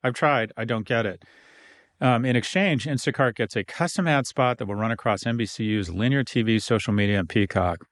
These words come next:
That's pretty innovative. By the way, N B C, N B C U or Comcast, whatever you call it, I think it's kind of the, quietly the best managed company in media. They don't like attention. They're out of Philadelphia, which can't be easy.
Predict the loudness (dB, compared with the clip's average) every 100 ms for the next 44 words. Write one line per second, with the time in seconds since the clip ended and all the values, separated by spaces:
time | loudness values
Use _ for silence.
0 | _ -6 -6 -8 -16 -18 -20 _ _ 0
1 | 2 4 4 2 0 0 2 0 0 0
2 | -2 -2 0 0 -2 -10 -20 -20 -20 -20
3 | _ _ _ 2 4 2 2 2 2 2
4 | 0 -2 -2 -2 0 0 -2 -2 -2 0
5 | 0 2 0 -2 -4 -6 -4 -4 -4 -8
6 | 0 0 0 -2 -4 -2 -2 -2 -2 -2
7 | -2 -4 -4 -2 -2 0 0 0 -2 -2
8 | -2 -2 0 0 0 0 0 2 2 0
9 | 0 -4 -18 _ _ 0 2 2 0 0
10 | 0 0 -2 -4 -4 0 0 2 0 0
11 | -2